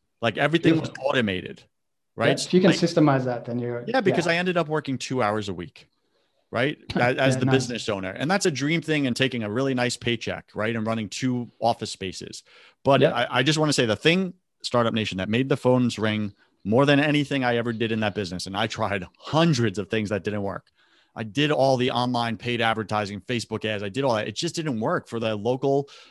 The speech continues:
Speaker 1: uh, co-working space that I had.
Speaker 2: Nope.
Speaker 1: But
Speaker 2: No.
Speaker 1: the Google reviews, uh, hit and positively impacted our bottom line, our profit center, more than anything else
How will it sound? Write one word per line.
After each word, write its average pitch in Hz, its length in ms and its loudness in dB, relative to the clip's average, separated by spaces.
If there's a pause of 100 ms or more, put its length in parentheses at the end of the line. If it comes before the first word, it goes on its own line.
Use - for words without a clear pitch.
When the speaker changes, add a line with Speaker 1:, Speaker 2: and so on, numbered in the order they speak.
(100)
Speaker 1:
uh, 107 180 0
co-working 151 480 -4
space 92 340 -10
that 90 140 -10
I 87 140 -12
had. 82 220 -8
Speaker 2:
Nope. 131 160 -6 (600)
Speaker 1:
But 123 220 4
Speaker 2:
No. 123 80 -8
Speaker 1:
the 117 80 -4
Google 147 340 4
reviews, 120 680 2 (280)
uh, 98 220 0
hit 156 420 0
and 110 320 -2
positively 135 520 -2
impacted 110 420 -4
our 107 160 0
bottom 110 320 0
line, 90 400 -6 (160)
our 104 160 -4
profit 120 480 0
center, - 480 -10
more 107 180 -2
than 98 240 -6
anything 135 480 -2
else 104 340 -4